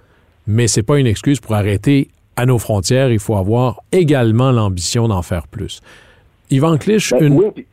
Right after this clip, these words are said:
Speaker 1: une chose que je veux,
Speaker 2: Oui.
Speaker 1: euh, aborder avec vous, euh, puis il nous reste à peu près, là, deux, trois minutes, c'est ce que j'appellerais l'éléphant dans le salon. Euh,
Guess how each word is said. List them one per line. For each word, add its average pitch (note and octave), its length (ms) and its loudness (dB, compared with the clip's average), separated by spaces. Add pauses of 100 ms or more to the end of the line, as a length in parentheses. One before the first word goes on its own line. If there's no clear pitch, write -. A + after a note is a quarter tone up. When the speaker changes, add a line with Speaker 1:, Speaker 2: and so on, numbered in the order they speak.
(140)
Speaker 1:
une A#2+ 180 0
chose G3 260 2
que C#3+ 80 0
je F#2+ 120 0
veux, B2+ 260 2
Speaker 2:
Oui. - 140 -2
Speaker 1:
euh, G#2 120 -2
aborder G#2+ 440 0
avec G2+ 200 0
vous, A#2+ 280 -2 (360)
euh, F#2 140 -4
puis G#2+ 80 -6
il G#2 40 0
nous G#2+ 80 0
reste C#3 180 0
à G2+ 60 0
peu F#2 120 -4
près, A#2 300 0
là, F#2+ 220 0
deux, G#2 220 0
trois A#2 280 0
minutes, G2 420 -2 (340)
c'est D3 520 2 (340)
ce - 80 -8
que A#2 100 0
j'appellerais A#2+ 400 2
l'éléphant C#3 560 2
dans B2+ 140 2
le G#2 60 2
salon. G2 340 0 (720)
Euh, F2+ 220 -4